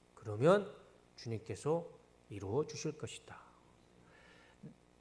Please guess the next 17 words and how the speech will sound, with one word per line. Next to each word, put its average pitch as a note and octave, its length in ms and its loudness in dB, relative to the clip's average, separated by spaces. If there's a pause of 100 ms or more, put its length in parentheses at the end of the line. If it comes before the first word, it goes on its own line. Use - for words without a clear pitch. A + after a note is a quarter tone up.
(1040)
주님께 G#3 580 12
찾고, - 420 2
하나님, G3+ 320 10
주님 G3 300 10
안에서 G3 320 10
기쁨과 F#3 680 6
또 F#3+ 100 4
주님을 F#3 340 8
의지하면 D#3 680 4 (380)
너의 D3+ 640 10
의를 D3 440 6
빛과 C#3 360 0
같이, B2 480 -2
너의 A#2 260 0 (120)
공의를 D#3 420 0
한낮의 D3+ 560 -4
햇살처럼 C#3 680 0